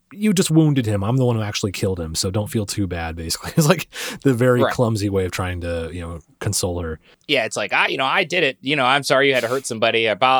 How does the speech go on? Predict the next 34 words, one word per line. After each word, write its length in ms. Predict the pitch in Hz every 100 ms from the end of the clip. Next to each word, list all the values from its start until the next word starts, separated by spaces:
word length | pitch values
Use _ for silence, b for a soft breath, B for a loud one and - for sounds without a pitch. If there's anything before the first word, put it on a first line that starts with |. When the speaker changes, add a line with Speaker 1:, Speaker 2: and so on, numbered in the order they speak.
| 113
Speaker 2:
I 40 | 120
apologize, 400 | 120 135 117 104
but 120 | 120
it 60 |
was, 120 | 160 165
you 100 | 185
know, 100 | 185
it 40 |
was 120 | 196 180
me." 240 | 247 202
Uh, 400 | 202 202 208 185
like, 240 | 131 117
and 120 | 113 113
Speaker 1:
Yeah. 140 | 104
Speaker 2:
it 40 | 131
just, 160 | 123
like, 300 | 127 113 - -
man 260 | 135 165 170
doesn't 220 | 131 120
even 160 | 110
know 80 | 107
what 100 | 98
he's 180 | 90 92
doing. 340 | 110 95 85 - b b b b b
And, 160 | 117 123
like, 240 | 113 -
so 120 | 131
he, 120 | 127
'cause 180 | 127 127
he, 220 | 139 156
he 100 | 147
knows 240 | 143 139 139
how, 220 | 131 120
like, 240 | 107 104